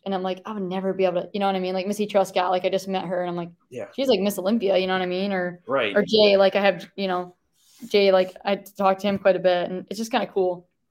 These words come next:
Speaker 1: to get
Speaker 2: It's weird
Speaker 1: someone
Speaker 2: because
Speaker 1: big.
Speaker 2: I, like, like you said, like, I still feel like I'm this, this little nobody in the industry, and you get these
Speaker 1: Mm-hmm.
Speaker 2: na-, like, four-time Mister Olympia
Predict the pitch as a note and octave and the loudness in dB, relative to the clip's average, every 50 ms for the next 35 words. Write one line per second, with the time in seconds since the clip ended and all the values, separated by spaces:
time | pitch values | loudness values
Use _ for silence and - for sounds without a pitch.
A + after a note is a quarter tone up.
0 | _ _ _ _ _ _ - G#3+ E3+ E3+ - C3+ B2+ B2 C3 D3+ E3 E3+ E3 E3+ | _ _ _ _ _ _ -2 -2 -2 -2 -2 -6 -4 -2 0 2 2 2 2 0
1 | - F3+ - - - - D3+ C#3 E3 D3+ C#3 - - C3 C#3 - - - _ C3+ | -2 -4 -8 -12 -8 -8 0 4 4 4 4 2 0 -2 -2 -2 -4 -8 _ -2
2 | C#3 C#3+ C#3+ C3+ C3+ D3 D3+ D3+ D#3 C#3+ C#3 C#3+ A#2 A#2 A#2 A2+ - A#2+ B2+ - | 0 0 0 0 0 0 0 0 0 -4 -6 -4 -4 -4 -4 -4 -4 -6 -6 -4
3 | - F3 E3+ E3+ E3 D3 B2 A#2+ A#2+ A#2 A#2 A#2 A2+ A2+ - - _ _ - A#2 | -2 -2 -2 0 2 2 2 2 2 0 -2 -4 -4 -6 -8 -14 _ _ -12 -12
4 | A2+ - B2 B2 B2 A#2+ A2+ G#2+ G#2+ A#2 G#2+ G2+ G2 G2 G2+ G2+ G2 G2 F#2+ F2+ | -10 -4 -2 -2 -2 0 -2 -2 -2 0 0 0 0 0 -2 -4 -4 -6 -6 -8
5 | F#2 G#2+ G#2+ G#2 - G#2+ G2+ G2+ G#2 G#2 A#2+ A#2+ A#2+ - A#2 G#2+ G#2 G2 - F3+ | -8 -10 -10 -10 -8 -8 -8 -8 -6 -4 -4 -4 -4 -6 -8 -8 -8 -8 -10 -10
6 | E3+ F3 F3 F3+ F3 - _ _ _ _ _ _ _ _ _ _ C#3+ C#3 D3 D3+ | -10 -10 -10 -12 -14 -18 _ _ _ _ _ _ _ _ _ _ 0 2 2 2
7 | C3+ C3 C3 B2+ - - - _ _ _ - - - D3 C#3+ C#3+ C#3+ C3+ C3 B2+ | 2 0 -2 -2 -2 -6 -14 _ _ _ -16 -6 -4 -2 -2 0 -2 -2 -2 -2
8 | B2+ B2 - A#2+ A2 A2 A#2+ B2+ B2 A2+ G2 G2 F#2+ F#2+ | -2 -2 -2 -2 -2 0 -2 -2 -2 -2 -4 -4 -4 -6